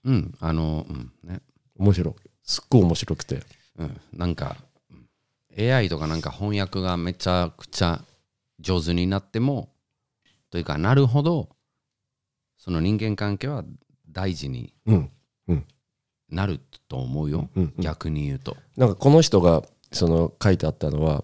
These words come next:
Speaker 2: 自動翻訳とか、あのー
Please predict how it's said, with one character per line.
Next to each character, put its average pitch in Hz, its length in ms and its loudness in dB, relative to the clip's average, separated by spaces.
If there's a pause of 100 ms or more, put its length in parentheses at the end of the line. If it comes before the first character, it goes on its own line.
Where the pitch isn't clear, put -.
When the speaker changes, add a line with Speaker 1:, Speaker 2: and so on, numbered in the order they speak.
(160)
Speaker 2:
自 107 160 4
動 160 240 8
翻 156 300 4
訳 85 480 0 (520)
と 87 100 -6
か、 82 360 0 (640)
あ 87 120 -2
の 76 320 -2 (300)
ー - 60 -16